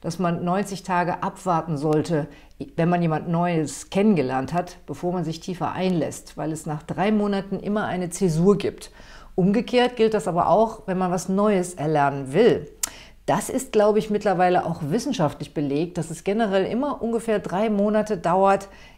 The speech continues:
ehe man eine neue Gewohnheit oder Fertigkeit wirklich integriert hat, sodass sie dauerhaft funktionieren kann.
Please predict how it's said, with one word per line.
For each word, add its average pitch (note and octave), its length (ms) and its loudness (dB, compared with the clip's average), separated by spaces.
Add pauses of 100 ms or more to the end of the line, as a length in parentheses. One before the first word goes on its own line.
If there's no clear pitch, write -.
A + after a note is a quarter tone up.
ehe G#3+ 240 2
man G3+ 240 -2
eine F3 240 -2
neue G3+ 420 0
Gewohnheit F#3 520 -2
oder C#3 160 -2
Fertigkeit E3+ 800 -2
wirklich D#3 420 -2
integriert E3+ 640 0
hat, C4+ 280 2 (140)
sodass D#3+ 360 -4
sie F3+ 100 -4
dauerhaft E3+ 540 2
funktionieren E3+ 600 -2
kann. - 280 -10